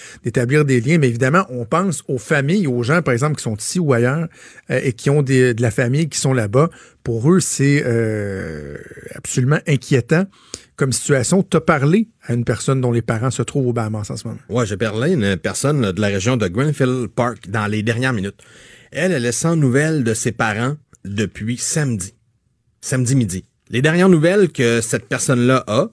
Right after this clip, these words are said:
Speaker 1: Hi.
Speaker 2: c'est que l'eau est rendue dans la cuisine. Le sous-sol est inondé.
Speaker 1: Ça, c'était
Speaker 2: Elle
Speaker 1: samedi.
Speaker 2: Samedi. Les parents se sont réfugiés dans le grenier avec quelques voisins. Et depuis ce temps-là, plus aucune nouvelle.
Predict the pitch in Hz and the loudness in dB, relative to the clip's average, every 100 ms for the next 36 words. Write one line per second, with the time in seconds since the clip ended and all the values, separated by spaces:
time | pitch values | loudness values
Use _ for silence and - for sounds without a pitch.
0 | - 120 - - - _ _ _ _ - | -8 -10 -10 -18 -20 _ _ _ _ -10
1 | 131 113 135 120 127 156 160 - 113 117 | -6 -2 2 4 6 4 0 -2 0 0
2 | 117 113 104 110 139 139 - 98 107 98 | 0 -2 -2 -2 -2 -4 -10 -8 -6 -6
3 | - 113 107 104 98 _ _ _ _ _ | -8 -8 -6 -8 -10 _ _ _ _ _
4 | - - - 139 165 160 - 113 - 131 | -8 -4 -2 2 2 2 0 -6 -4 -4
5 | 107 92 - _ _ _ _ - 147 - | -4 -6 -12 _ _ _ _ -4 -2 2
6 | 123 143 127 113 120 - - - 147 117 | 2 2 0 -4 -8 -12 -6 0 0 0
7 | 104 _ _ - - 113 113 143 127 165 | -6 _ _ -20 -8 -6 -2 -2 -2 -2
8 | 147 139 123 123 - 117 143 156 127 123 | -2 0 2 0 -4 -2 0 2 2 0
9 | 120 170 151 135 - 160 156 120 127 110 | 2 2 2 0 0 2 2 2 2 2
10 | 117 180 - _ _ _ _ _ - 113 | 0 -4 -6 _ _ _ _ _ -12 -4
11 | 127 143 - 151 - 147 131 147 170 _ | 0 0 0 -6 0 2 4 4 2 _
12 | _ _ - 135 143 - 156 156 170 147 | _ _ -6 -4 -2 4 4 6 2 4
13 | 131 123 120 98 | 2 2 0 -4